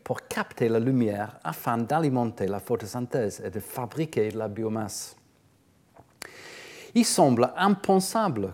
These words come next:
que les plantes puissent s'en passer. Pourtant, il est surprenant de constater que lorsque les plantes ont commencé le grand saga de la colonisation de la Terre,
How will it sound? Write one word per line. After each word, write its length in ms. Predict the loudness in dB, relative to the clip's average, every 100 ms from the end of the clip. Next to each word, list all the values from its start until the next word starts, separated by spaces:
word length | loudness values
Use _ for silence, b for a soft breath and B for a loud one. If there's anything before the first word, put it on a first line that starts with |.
| -4
que 80 |
les 140 | 2 2
plantes 460 | 2 0 2 -4
puissent 380 | -8 0 0 0
s'en 140 | -4 -4
passer. 500 | -2 -2 0 -2 -4 -20 _ _ _ _ _ B B B _
Pourtant, 420 | 6 6 6 0 0
il 140 | 4 4
est 60 |
surprenant 680 | 4 2 0 0 0 0 0
de 160 | -2 -2
constater 640 | 0 -2 0 0 0 -2
que 180 | -2 -2
lorsque 480 | 4 4 4 2 4
les 160 | 4
plantes 460 | 2 -4 -4 -6 -6
ont 100 | -8 -8
commencé 580 | 0 2 4 2 2 0
le 140 | 0
grand 400 | -2 -2 0 0
saga 560 | -2 0 0 0 -4 -6 B B B B
de 40 | -4
la 100 | -4
colonisation 800 | 2 4 6 6 4 -2 -4 -4
de 80 |
la 140 | -4 -6
Terre, 420 | -8 -6 -6 -8